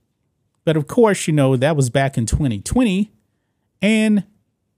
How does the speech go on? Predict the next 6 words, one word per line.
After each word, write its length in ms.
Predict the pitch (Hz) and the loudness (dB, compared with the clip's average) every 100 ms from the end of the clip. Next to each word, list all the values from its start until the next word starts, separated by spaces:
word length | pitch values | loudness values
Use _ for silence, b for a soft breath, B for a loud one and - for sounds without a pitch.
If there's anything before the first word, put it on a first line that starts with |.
| _ | _
in 200 | 165 160 | -2 -2
typical 540 | 143 - 208 - 214 185 | -2 -2 -4 -2 0 2
left-wing 520 | 156 185 - 175 156 | 2 0 -2 -2 0
fashion, 600 | - 220 202 - 160 190 - _ _ _ _ _ _ _ _ _ _ _ _ _ _ | -2 -2 -4 -4 -4 -4 -10 _ _ _ _ _ _ _ _ _ _ _ _ _ _
this 440 | 107 104 156 - - | -10 -2 0 0 0
man 360 | 147 156 214 | 0 0 -2